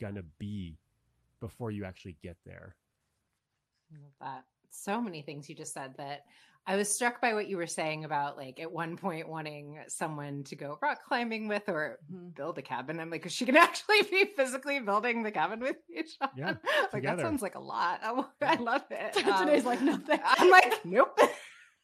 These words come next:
Speaker 2: <laughs> But, you know, I think what's interesting to me about that is that there's so much, you know, Vanessa and I are constantly talking about how we just believe, like, all of us are raised to be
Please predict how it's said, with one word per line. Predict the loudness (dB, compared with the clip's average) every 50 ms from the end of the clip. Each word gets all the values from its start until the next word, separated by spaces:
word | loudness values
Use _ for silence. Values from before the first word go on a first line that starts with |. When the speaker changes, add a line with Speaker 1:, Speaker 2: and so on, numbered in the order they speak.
| _ 0 2 2 0 -2 -6 -6 -6 -6 -6 -8 -10 -4
Speaker 2:
<laughs> | -4 -4 -4 -4 -6 -10 -10 -10 -10 _ -6
But, | -2 -2 -2 -2 -4 -4 -6 -6 -4 -4 -6 -6 -8 -8 -6
you | -4 -2 2
know, | 4 4 4
I | 4 4 2
think | 0 0 -2 -2 -2 -4 -6 -8 -10
what's | -12 -8 -4 0 0 0 0 0
interesting | -2 -2 -2 -2 -4 -4 -4 -4 -4 -4
to | -6 -6 -6
me | -6 -4 -4 -4
about | -2 -2 -2 -2 -2 -2
that | -2 0 0 -2 -4 -4
is | -2 -2 -2 -2 -4 -8 -12 -14 -20 _ _ _ _ -20 -16 -10
that | -8 -6 -6 -8 -6 -4
there's | -2 -2 -2 0
so | -2 0 2 4 4 4 4
much, | 2 0 -2 -2 -2 -6 -8
you | -8
know, | -8 -6 -6
Vanessa | -6 -6 -6 -6 -6 -6 -6
and | -4
I | -4
are | -4 -4
constantly | -4 -4 -4 -6 -4 -6 -10 -10 -10 -8
talking | -6 -6 -6 -6 -6
about | -6 -8 -8 -6 -6
how | -8 -6
we | -6 -6 -6
just | -6 -6 -10 -10 -14
believe, | -14 -12 -12 -12 -10 -10
like, | -12 -12 -8 -8
all | -8 -8 -8
of | -10 -10 -10
us | -10 -10 -10
are | -10 -10
raised | -10 -10 -10 -10 -12
to | -12 -12
be | -14 -14